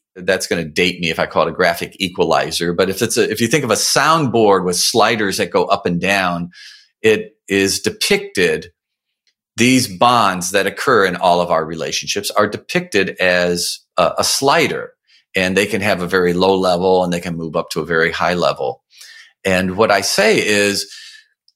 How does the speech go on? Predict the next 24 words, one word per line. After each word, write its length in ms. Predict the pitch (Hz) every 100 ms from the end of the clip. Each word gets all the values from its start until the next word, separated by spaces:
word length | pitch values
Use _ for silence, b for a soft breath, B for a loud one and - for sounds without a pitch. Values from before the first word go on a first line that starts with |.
| _
there's 500 | - 131 135 127 -
somewhat 640 | - - - 170 208 180
of 100 | 131
a 60 | 113
progression. 800 | - 113 87 95 117 160 - 95
People 240 | - 180
don't 160 | 139 104
realize 920 | 127 131 107 92 104 101 95 95 92 -
which 640 | 104 143 - - - - _ _ -
bonding, 920 | 90 90 107 123 117 113 104 98 98 101
you 120 | 104
know, 280 | 98 90 90
factor, 640 | - - 98 - - 90
which, 300 | 90 113 -
which 200 | 123 120 -
aspect 480 | 120 127 - 117 113
of 80 |
the 80 | 98
relationship 400 | 92 101 110 -
is 100 | 110
going 460 | 95 92 131 123 104
up 220 | 123 135 -
really 320 | 95 113 98
high. 560 | - 180 202 87 78